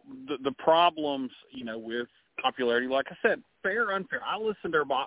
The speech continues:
biography. I find her to be far more compelling than detractors do. I, I do think there, there's more authenticity than that,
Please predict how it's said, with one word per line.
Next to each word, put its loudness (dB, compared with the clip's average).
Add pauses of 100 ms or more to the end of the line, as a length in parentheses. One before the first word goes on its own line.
(120)
biography. -8 (300)
I -10 (240)
find 2
her -10
to -16
be -2 (180)
far 8
more -2
compelling -8 (580)
than -14
detractors 0 (100)
do. -8 (460)
I, 0
I 2
do 4
think -2
there, -2
there's -4 (200)
more 2
authenticity -4
than -6
that, -2